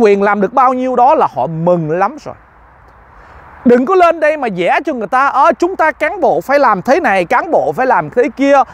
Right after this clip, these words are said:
ờ, đảng nhà nước phải chỉ huy." Nhưng mà cuối cùng nói thôi, không có làm. Bởi vì muốn làm là phải có tiền. Mà tiền ở trên không đưa xuống thì làm sao ở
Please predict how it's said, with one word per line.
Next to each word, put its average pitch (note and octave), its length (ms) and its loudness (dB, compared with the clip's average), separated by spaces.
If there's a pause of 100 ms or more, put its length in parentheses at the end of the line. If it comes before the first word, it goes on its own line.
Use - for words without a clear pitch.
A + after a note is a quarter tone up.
(200)
ờ, - 180 2
đảng F#3 340 0
nhà B3+ 140 0
nước D4 340 0
phải G#3+ 140 -2
chỉ - 180 -4
huy." C4 200 -6
Nhưng E4+ 180 2
mà C#4 80 -2
cuối F4 160 2
cùng A#3 320 0
nói D4 220 0 (120)
thôi, D#4+ 360 0 (600)
không F#4+ 260 0
có G4 120 0
làm. B3+ 380 -2 (1000)
Bởi C4+ 160 2
vì D#4 120 2
muốn F4 200 2
làm A3+ 220 0
là A3+ 80 -2
phải B3 120 -2
có F#4 120 -2
tiền. A#3+ 340 0 (840)
Mà A3 100 0
tiền C4+ 280 2
ở D4 80 2
trên D#4 240 0
không E4+ 220 -4
đưa D#4 160 2
xuống F#4+ 260 2
thì C#4 80 -4
làm A3 220 -2
sao D4 260 0
ở C4+ 60 2